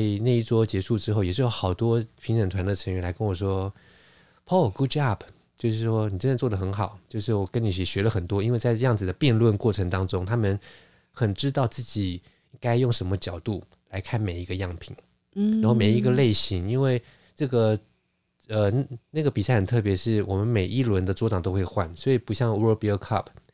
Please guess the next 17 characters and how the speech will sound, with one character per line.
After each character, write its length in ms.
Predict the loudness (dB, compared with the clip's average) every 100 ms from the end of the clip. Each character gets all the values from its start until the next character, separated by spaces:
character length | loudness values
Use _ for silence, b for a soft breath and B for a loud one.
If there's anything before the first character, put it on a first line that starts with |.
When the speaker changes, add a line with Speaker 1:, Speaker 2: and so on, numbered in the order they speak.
| _ _ _ _
Speaker 1:
诶， 100 | -6
不 100 | -4
是 140 | -2
World 220 | -2 -2 -2
Beer 160 | -6
Cup， 280 | -6 -6 -8 -10 _ _ _ _ _ -4
呃， 280 | 0 2 4
World 220 | 4 2
Beer 80 | 2
Cup 220 | 0 0
也 160 | 0
会 180 | 0 0
换， 300 | 0 -2 -4 -6 b b
呃， 360 | -4 0 0 -2
不 180 | -4 -4
像 300 | -2 0 0
是 680 | -2 -2 0 0 0 -2